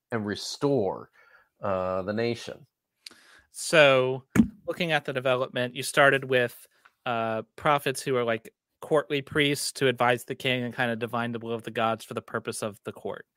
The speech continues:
Speaker 2: Then you
Speaker 1: Yep.
Speaker 2: led to more of, like, a kind of a street preacher feel. "I'm criticizing what's going on. I'm speaking for God, and God's saying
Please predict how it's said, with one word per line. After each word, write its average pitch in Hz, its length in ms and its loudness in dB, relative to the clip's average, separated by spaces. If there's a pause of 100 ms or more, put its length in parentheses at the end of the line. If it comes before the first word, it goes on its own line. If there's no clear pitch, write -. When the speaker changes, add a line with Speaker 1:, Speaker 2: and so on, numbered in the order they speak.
(340)
Speaker 2:
Then 139 480 4
you 131 120 0
Speaker 1:
Yep. 131 60 2
Speaker 2:
led 127 200 2
to 139 100 -4
more 127 200 2
of, 123 100 0
like, 123 180 0
a 107 40 -14
kind 147 180 -4
of 113 80 -4
a - 20 -4
street 156 340 -2
preacher 127 320 -4
feel. 113 480 0 (540)
"I'm 147 400 8
criticizing 147 720 4
what's 131 160 -2
going 127 320 0
on. 120 260 0
I'm 147 280 4
speaking 156 480 -4
for 135 160 -2
God, 120 340 6
and 113 140 -6
God's 123 320 2
saying 123 340 -2